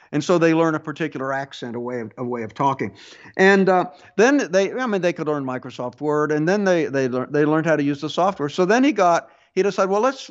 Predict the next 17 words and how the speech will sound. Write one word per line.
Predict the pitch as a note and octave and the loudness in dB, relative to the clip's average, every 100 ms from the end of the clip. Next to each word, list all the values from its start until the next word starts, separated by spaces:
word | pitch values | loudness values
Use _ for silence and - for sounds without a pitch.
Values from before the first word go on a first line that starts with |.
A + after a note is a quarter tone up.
| - | -4
let's | G#3 - | -4 -4
put | - G#3 | -6 -4
on | F#3+ F#3+ | -2 -6
some | F3+ | -6
advanced | D3 A2+ D#3 F3+ F#3+ D3+ | -6 -4 -2 -2 -4 -4
microbiology | D3 E3 D#3 D3 C3+ C3 F#3 G3+ A#2 G#2+ A2+ A#2 | -4 -4 -6 -4 -2 0 0 0 -2 -6 -8 -6
like | G#2 G#2 G#2 | -6 -8 -2
D | B2+ C3 | 0 2
N | B2+ | 0
A, | C3 B2+ B2+ B2 | 2 2 2 2
R | A#2 B2 B2+ | 2 2 0
N | B2 | 0
A, | B2 | -2
that | A2+ B2+ | -2 -2
sort | - A#2 | -2 -6
of | A2 | -6
stuff, | A2+ | -10